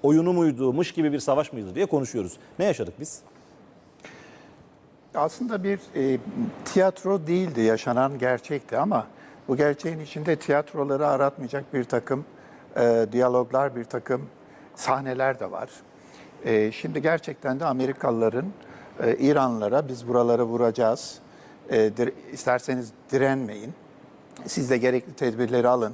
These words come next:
Speaker 2: insani, insani zayiat olmasın." dedikleri anlaşılıyor. İranlıların da bunu kabullendiği gözüküyor. E, yine keza, e, ben daha önceki, e, programlarda da bunu söylemiştim zaman zaman.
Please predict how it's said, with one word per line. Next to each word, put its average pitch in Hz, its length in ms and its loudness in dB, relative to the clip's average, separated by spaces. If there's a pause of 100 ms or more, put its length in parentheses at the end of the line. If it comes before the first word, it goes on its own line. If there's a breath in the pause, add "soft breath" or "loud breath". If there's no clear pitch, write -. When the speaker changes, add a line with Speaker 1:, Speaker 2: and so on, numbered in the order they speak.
(160)
Speaker 2:
insani, 120 680 -2
insani 117 420 -2
zayiat 113 420 0
olmasın." 110 440 -4
dedikleri 110 440 0
anlaşılıyor. 110 540 -6 (560 loud breath)
İranlıların 190 520 2
da 143 100 0
bunu 156 180 -4
kabullendiği 135 720 0
gözüküyor. 98 500 -8 (680 loud breath)
E, 147 80 2
yine 156 460 2
keza, 156 560 2 (100)
e, 127 280 -2
ben 139 160 2 (220)
daha 139 160 2
önceki, 139 340 -8
e, 120 400 -4
programlarda 127 760 0
da 123 120 2
bunu 120 140 -4
söylemiştim 127 640 -2
zaman 107 260 0
zaman. 120 300 -4